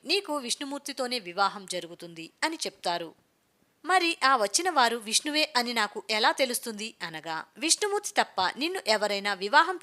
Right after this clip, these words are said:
చేసుకోవాలని చూసినా, తలచినా వారు స్త్రీలుగా మారిపోతారు" అని వరమిస్తాడు మహాశివుడు. దాంతో పద్మావతీదేవి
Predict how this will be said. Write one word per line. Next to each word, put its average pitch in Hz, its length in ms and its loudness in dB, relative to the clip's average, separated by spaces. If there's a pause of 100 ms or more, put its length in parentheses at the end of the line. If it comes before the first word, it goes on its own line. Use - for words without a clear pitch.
చేసుకోవాలని 220 640 2 (120)
చూసినా, 170 400 -2 (200)
తలచినా 175 580 0 (600)
వారు 359 360 8
స్త్రీలుగా 277 520 2
మారిపోతారు" 190 720 0 (100)
అని 339 140 4
వరమిస్తాడు 202 580 4
మహాశివుడు. 165 680 -2 (800)
దాంతో 370 400 6
పద్మావతీదేవి 226 960 2